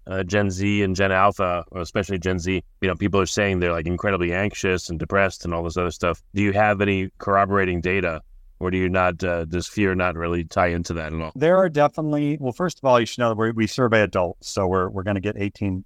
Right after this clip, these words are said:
Speaker 2: and above. So we're never going to know anything about what adolescents fear, what teens who are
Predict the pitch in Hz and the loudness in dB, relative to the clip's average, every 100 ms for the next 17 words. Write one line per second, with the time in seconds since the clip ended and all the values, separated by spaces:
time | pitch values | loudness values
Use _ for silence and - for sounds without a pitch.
0 | - 101 90 80 80 - 104 95 90 98 | -6 -4 -2 -4 -8 -4 0 0 0 -4
1 | 117 - 101 110 123 131 113 113 110 104 | -8 -6 0 4 6 6 4 4 2 0
2 | 104 101 101 104 95 92 98 95 98 95 | 0 0 -2 -4 -2 2 2 2 4 4
3 | 95 95 - 92 - 92 87 85 90 - | 4 0 0 -8 -4 0 0 0 -4 -4
4 | - 123 110 98 104 95 | 2 4 4 2 -2 -2